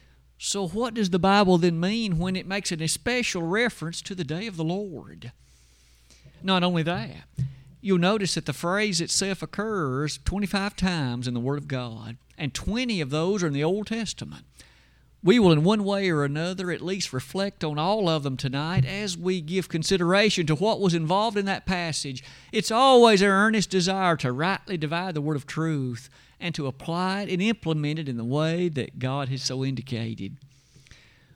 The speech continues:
One final thought on that slide then is this. If it is used with a variety of meanings in some of those verses, I wonder what they are. With that in mind, let's proceed.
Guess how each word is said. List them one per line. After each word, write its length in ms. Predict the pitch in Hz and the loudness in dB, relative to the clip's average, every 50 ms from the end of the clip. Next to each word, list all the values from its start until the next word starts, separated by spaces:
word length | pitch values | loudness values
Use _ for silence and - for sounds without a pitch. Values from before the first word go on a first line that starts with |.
| _ _ | _ _
One 180 | 165 175 180 156 | -2 0 0 0
final 340 | - 175 165 165 156 135 | 0 0 0 2 0 0
thought 320 | 127 - 165 156 156 147 139 | 0 0 2 2 2 2 0
on 80 | 131 123 | 0 -2
that 140 | 127 110 113 | -4 -4 -6
slide 480 | - - 151 156 156 151 139 127 117 | -6 -4 -4 -4 -4 -4 -4 -4 -4
then 140 | 123 127 117 | -6 -6 -6
is 140 | 117 107 113 | -6 -6 -4
this. 600 | 131 131 135 127 - 135 127 113 - - - - _ _ _ _ _ _ _ _ _ _ _ _ - - - - - - _ _ _ _ _ _ _ _ _ | -4 -4 -4 -4 -8 -10 -14 -16 -14 -16 -16 -18 _ _ _ _ _ _ _ _ _ _ _ _ -20 -20 -20 -20 -20 -20 _ _ _ _ _ _ _ _ _
If 160 | 233 185 - | 0 2 4
it 160 | 214 208 180 | 4 0 2
is 260 | 214 226 233 247 226 185 | 0 -2 -2 -2 0 0
used 460 | 175 202 233 240 226 214 196 165 151 | 2 2 2 2 2 2 0 0 0
with 140 | 156 156 147 | -2 -2 -2
a 20 | |
variety 460 | 127 139 143 151 165 175 185 175 151 | -2 0 0 0 0 0 0 -2 -2
of 100 | 131 110 | -2 -2
meanings 540 | 127 143 170 214 254 349 339 269 208 170 143 | -2 -2 0 0 -2 0 0 0 2 4 4
in 80 | 139 131 | 4 2
some 200 | - 147 135 127 | 0 -2 -2 -2
of 40 | |
those 200 | 120 123 117 113 | 0 -2 -2 -2
verses, 540 | 104 107 120 117 113 107 104 - - 147 - | -4 -4 -4 -2 -2 -2 -4 -6 -6 -6 -8
I 40 | 165 | -8
wonder 180 | 160 170 165 139 | -8 -8 -10 -10
what 240 | - 160 147 - | -10 -10 -10 -10
they 120 | - 160 165 | -10 -10 -10
are. 600 | 175 196 220 214 175 139 - - - - - - - - _ _ _ _ _ _ _ _ _ - _ _ _ _ _ _ _ _ - | -8 -10 -12 -12 -14 -16 -16 -20 -20 -18 -18 -18 -18 -18 _ _ _ _ _ _ _ _ _ -20 _ _ _ _ _ _ _ _ -2
With 100 | 175 170 | 2 4
that 180 | 202 190 170 | 4 4 4
in 120 | 160 151 147 | 4 4 4
mind, 320 | 156 165 165 156 143 147 | 4 4 2 0 0 0
let's 180 | 165 156 139 - | -2 -4 -4 -6
proceed. 880 | - - 135 120 - - - 117 104 95 92 87 110 - - - | -8 -10 -10 -8 -6 -6 -6 -6 -8 -8 -10 -12 -16 -18 -20 -20